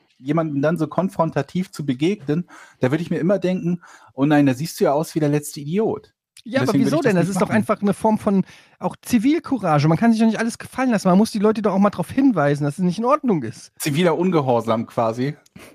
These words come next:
Speaker 2: Naja, jetzt
Speaker 1: Gegen
Speaker 2: mach
Speaker 1: die,
Speaker 2: ich ruhig
Speaker 1: gegen die
Speaker 2: Schule. Ey, könnt, könnt euch
Speaker 1: Obrigkeit.
Speaker 2: drüber lustig machen. Ich finde trotzdem, dass das, ihr wart nicht dabei. Es war un-, unverschämt, wie die sich verhalten hat.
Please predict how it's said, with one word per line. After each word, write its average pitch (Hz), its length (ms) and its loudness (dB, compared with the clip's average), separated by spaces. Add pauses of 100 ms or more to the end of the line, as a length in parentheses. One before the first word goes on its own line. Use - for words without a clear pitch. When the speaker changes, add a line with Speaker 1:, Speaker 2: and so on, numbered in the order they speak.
(160)
Speaker 2:
Naja, 180 520 -6
jetzt 156 180 -8
Speaker 1:
Gegen 135 100 0
Speaker 2:
mach 127 80 4
Speaker 1:
die, 131 140 2
Speaker 2:
ich 165 100 -2
ruhig 180 120 0
Speaker 1:
gegen 127 120 2
die - 60 -2
Speaker 2:
Schule. - 120 -4
Ey, 214 180 0
könnt, 226 240 2
könnt 147 120 4
euch - 60 6
Speaker 1:
Obrigkeit. 185 220 4
Speaker 2:
drüber 165 120 4
lustig 190 260 2
machen. 165 120 0
Ich 156 100 -6
finde 175 180 -2
trotzdem, 160 380 -4
dass 139 160 -4
das, - 200 -10 (960)
ihr 165 160 -6
wart 160 180 0
nicht - 160 -4
dabei. 117 280 -4
Es 139 160 -14
war 135 200 0
un-, 208 120 -8
unverschämt, 160 600 -2
wie 135 60 -8
die 135 120 -8
sich 151 180 -8 (480)
verhalten 131 520 -6
hat. 113 200 -14